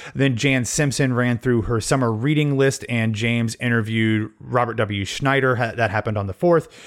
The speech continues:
Then I spoke with Jessica Vosk about Chess at the Muni. I'm currently still in Saint Louis, having seen the show at the Muni earlier this week.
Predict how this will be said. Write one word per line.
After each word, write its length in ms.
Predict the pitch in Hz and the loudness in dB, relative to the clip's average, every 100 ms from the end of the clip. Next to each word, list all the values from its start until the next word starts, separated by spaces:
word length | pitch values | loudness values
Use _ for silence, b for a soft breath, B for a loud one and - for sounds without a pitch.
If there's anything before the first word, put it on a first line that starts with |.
| B B - | B B 0
Then 100 | 127 | 0
I 120 | 127 | 2
spoke 340 | - 135 120 | 0 0 2
with 220 | 127 120 - | 2 2 2
Jessica 320 | 127 - 113 | -2 0 0
Vosk 420 | 123 120 120 - - | 2 2 0 -4 -4
about 560 | 120 107 110 107 - | 0 2 2 0 -4
Chess 320 | - 151 120 | -2 -2 -2
at 40 | 107 | -4
the 60 | |
Muni. 260 | 110 135 160 | -2 2 2
I'm 120 | 110 | 0
currently 260 | - 104 104 | -2 -8 -8
still 240 | - 139 | -2 0
in 80 | 120 | 0
Saint 220 | 123 120 | 0 -2
Louis, 200 | 110 131 | 0 0
having 240 | 131 107 98 | 0 -4 -4
seen 260 | - 113 | -4 -4
the 60 | 104 | -2
show 140 | - | -2
at 80 | 104 | -2
the 80 | 107 | -2
Muni 260 | 104 107 104 | -4 -4 -4
earlier 360 | 104 98 95 | -4 -2 -4
this 260 | 90 90 - | -4 -8 -6
week. 360 | 113 175 190 | 0 0 0